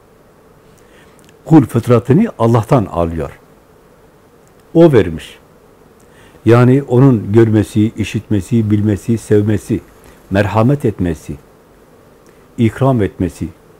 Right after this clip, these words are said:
kerimliği, cömertliği, affetmesi, mağfiret etmesi. Bütün isimleri böyle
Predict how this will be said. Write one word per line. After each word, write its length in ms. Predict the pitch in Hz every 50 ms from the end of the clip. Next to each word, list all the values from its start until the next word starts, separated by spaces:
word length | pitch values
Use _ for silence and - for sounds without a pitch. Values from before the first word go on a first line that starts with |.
| - - - - _ _
kerimliği, 680 | - - 117 113 117 113 113 110 110 110 110 117 113 90 - _ _ _ _ -
cömertliği, 680 | 101 98 107 104 110 110 104 - - 117 110 104 98 82 - _ _ _ _ _ _ _ _ _ _ _ _ _ _ _ _ _ _ - - - - - _ _ _ _ -
affetmesi, 720 | - 127 131 - - 113 - - 101 92 82 - - 80 - - -
mağfiret 460 | 95 101 101 - - 123 123 123 127
etmesi. 500 | 110 - - - 95 82 - - 85 76 - _ _ _ _ _ _ _ _ _ _ _ _ _ _ _ _ _ _ _ _ _ _ _ _ _ _ _ _ _ _ _ - - _ _ _ _ _ _ _ _ _ _ _ _ _ _ _ _ _ _ _ _ _ _ _ _ -
Bütün 200 | - - 175 170
isimleri 460 | 156 117 - - 107 98 101 104 104
böyle 360 | 107 120 123 120 135 170 208